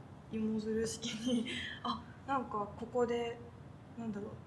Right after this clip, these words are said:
山本さんと一緒に漫画作ってるんだとか、ここで庵野さんと一緒に、多分なんかやってたんですけど、なんかやってるんだとかっていう感じで、どんどんこうつながってって見てって、え、全部面白い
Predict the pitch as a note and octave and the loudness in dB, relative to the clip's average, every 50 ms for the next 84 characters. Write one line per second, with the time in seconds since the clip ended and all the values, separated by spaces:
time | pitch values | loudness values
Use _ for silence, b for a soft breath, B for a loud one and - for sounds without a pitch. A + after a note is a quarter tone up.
0 | - - - - A3 A3+ A3+ A3+ A3+ A#3 A3+ A3+ A#3 A3+ G#3+ A3 A3+ A3 - A#3 | -16 -14 -8 -4 -2 0 0 0 0 0 -2 0 0 -2 -2 -2 -2 -2 0 0
1 | A3 A3 A3 A3 A3 A3 G#3+ A3 - - - A3 G#3+ - - - D#3 - G3 G3 | 0 2 4 4 4 2 2 0 -2 -4 -2 -2 -4 -2 -2 -2 -2 0 -2 -4
2 | G3 F#3+ G3 G3 - - - - - - G#3 G3+ G3+ G3+ - - - - - - | -4 -6 -6 -8 -8 -10 -12 -10 -4 -2 0 0 0 0 -4 -8 -12 -12 -12 -12
3 | - - - - - - - - - A#3 A3+ A3 A#3 A3+ A3+ A3+ - - - A#3 | -14 -14 -14 -14 -14 -14 -12 -6 -2 0 0 2 2 2 2 0 -4 -4 0 0
4 | A#3 A3+ A3 G#3 G3 G3+ G#3 G3+ G3 - - - - G3+ F#3+ - - - G#3 G3+ | 2 2 2 0 0 0 -2 -2 -4 -4 -6 -6 -4 -4 -2 -2 -2 -2 -2 -2
5 | G3+ G3+ - - - B B B B B B - E4+ C4 A#3 A3+ A#3 A#3 A3+ G3+ | -2 -2 -4 -6 -8 B B B B B B -2 0 2 2 2 2 2 0 -2
6 | - - - G#3 G3+ G3+ - - - - - - A3+ A3+ A3 G#3+ G#3 G#3+ G#3+ G#3+ | -4 -4 -6 -6 -6 -6 -6 -8 -8 -6 -4 -4 -4 -2 -2 -4 -6 -4 -4 -4
7 | G#3 G#3+ G#3+ G3+ - F3 D#3+ - - - - G3 G3+ - - G#3 A3 - A#3 A#3 | -2 -2 -4 -4 -4 -4 -6 -6 -8 -10 -12 -12 -10 -8 -8 -8 -6 -6 -6 -6
8 | A#3 A3+ - A#3+ A#3+ - D4+ D4 B3 - - G#3+ G#3+ G#3 G#3 - E3 E3+ E3+ - | -6 -4 -4 -4 -4 -2 -2 -2 -2 -2 -2 -4 -4 -4 -4 -4 -6 -8 -8 -10
9 | - - - - E3 - - - - G#3+ G3+ G3+ G3+ G3+ G3+ G3+ - - - G#3 | -12 -12 -8 -8 -8 -8 -8 -8 -6 -4 -2 -2 -2 -4 -4 -6 -8 -10 -12 -12
10 | - - - - A#3+ A3 G#3+ G#3 - G3 F#3+ G3 - - - G3+ - G#3 - A3+ | -12 -10 -6 -2 0 0 0 0 0 -2 -4 -4 -6 -8 -6 -4 -4 -2 0 2
11 | A3+ G#3+ G3 G3+ G3 G3 G3 G3 F3+ - - F#3+ F#3 E3 | 2 2 2 0 -2 -2 -2 -2 -2 -4 -4 -6 -6 -10